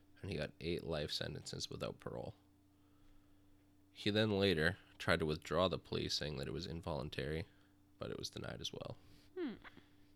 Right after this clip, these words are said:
He is now serving life at A D X Florence Supermax in Florence, Colorado. And at one point, he made friends with,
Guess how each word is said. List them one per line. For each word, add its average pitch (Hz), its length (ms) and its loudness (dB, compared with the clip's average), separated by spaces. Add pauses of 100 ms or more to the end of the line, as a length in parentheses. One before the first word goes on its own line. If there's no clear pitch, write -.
He 95 140 0
is 92 100 0
now 92 300 4
serving 85 560 2
life 73 460 0
at 60 260 -4
A 90 160 4
D 90 140 2
X 80 240 0
Florence - 520 2
Supermax - 680 -6
in 80 120 -8
Florence, - 400 -4
Colorado. - 640 -4 (2500)
And 92 140 2
at 85 200 2
one 98 240 2
point, 85 400 0
he 104 100 -4
made 87 240 0
friends 85 360 0
with, 82 240 2